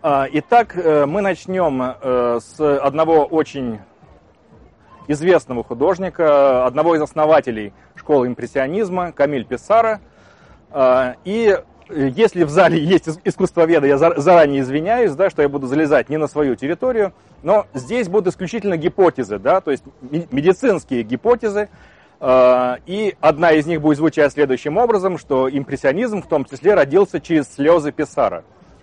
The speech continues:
Значит, почему через слёзы, я объясню. А, если мы посмотрим на ранние его работы, э, мы видим, да, что здесь достаточно чёткие цвета,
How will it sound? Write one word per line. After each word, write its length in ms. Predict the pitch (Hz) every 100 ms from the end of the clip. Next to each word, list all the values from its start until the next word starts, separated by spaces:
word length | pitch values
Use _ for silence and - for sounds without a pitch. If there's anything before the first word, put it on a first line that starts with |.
| _ -
Значит, 180 | 127
почему 320 | - 151 202 165
через 220 | 170 151
слёзы, 320 | 214 254 190
я 160 | 151 180
объясню. 500 | 160 147 120 98 - _ _ _ - -
А, 180 | 131 123
если 240 | 139 220 240
мы 100 | 226
посмотрим 580 | 214 214 220 170 170 156
на 280 | 151 143 -
ранние 460 | 151 185 156 143
его 180 | 135 131
работы, 600 | 156 180 262 160 107 92 _ - _ -
э, 240 | 120 117
мы 420 | 120 165 - 208
видим, 380 | 226 208 127 110
да, 160 | 156 185
что 180 | 151
здесь 240 | 139 240 165
достаточно 480 | 156 226 226 - 139
чёткие 360 | 233 - 160
цвета, 480 | - 135 - 107